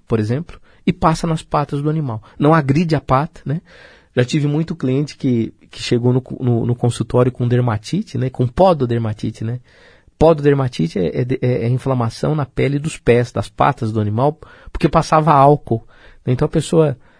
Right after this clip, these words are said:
tinha aquela questão com a limpeza, né? O que tá certo, lógico, né?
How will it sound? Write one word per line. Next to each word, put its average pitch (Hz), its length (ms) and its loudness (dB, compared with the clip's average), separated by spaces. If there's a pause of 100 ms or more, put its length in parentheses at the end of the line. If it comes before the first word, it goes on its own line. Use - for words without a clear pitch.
(140)
tinha 143 220 0
aquela 131 200 0
questão 123 380 -4
com 120 80 -6
a 120 40 -2
limpeza, 120 500 -2
né? 123 60 -4
O 123 40 -8
que - 100 -16
tá 196 120 -8
certo, 123 420 -6
lógico, 120 380 -6
né? 143 140 -8